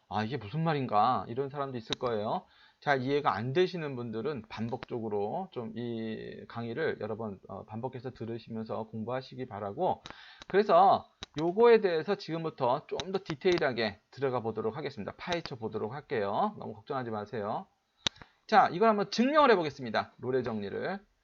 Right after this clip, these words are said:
자, 함수 에프엑스가 먼저 상수함수일 때와 상수함수가 아닐 때로 나눌 거예요.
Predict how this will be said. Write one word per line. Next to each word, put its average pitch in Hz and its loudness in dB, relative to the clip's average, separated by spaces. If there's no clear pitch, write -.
자, 143 4
함수 254 0
에프엑스가 190 2
먼저 131 2
상수함수일 233 -2
때와 143 2
상수함수가 208 -4
아닐 190 2
때로 175 4
나눌 113 0
거예요. 104 0